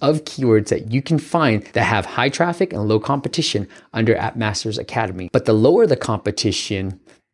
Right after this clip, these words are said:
the more I'm likely to use these keywords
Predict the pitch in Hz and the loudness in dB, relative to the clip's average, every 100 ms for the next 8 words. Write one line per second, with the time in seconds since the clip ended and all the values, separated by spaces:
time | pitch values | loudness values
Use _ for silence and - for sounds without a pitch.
0 | _ 127 113 117 165 180 120 110 110 - | _ 2 4 2 2 0 -2 0 -2 -4
1 | 110 107 92 113 151 127 - - 113 226 | -2 -2 0 -2 0 -2 -6 -6 2 2
2 | 247 - 113 95 104 - | 2 -2 -2 0 -2 -2